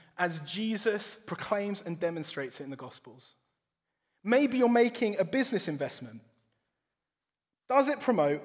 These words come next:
love, generosity, compassion, kindness? Is it all about profit,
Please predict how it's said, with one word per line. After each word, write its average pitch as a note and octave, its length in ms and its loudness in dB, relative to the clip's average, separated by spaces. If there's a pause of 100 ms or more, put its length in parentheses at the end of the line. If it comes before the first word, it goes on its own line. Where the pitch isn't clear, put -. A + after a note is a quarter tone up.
love, G3 480 6 (260)
generosity, F3+ 760 0 (220)
compassion, F#3+ 680 -2 (240)
kindness? F3 680 -6 (1800)
Is B3+ 220 2
it D4+ 180 2
all D4+ 280 4
about D4 340 4
profit, A#3 580 2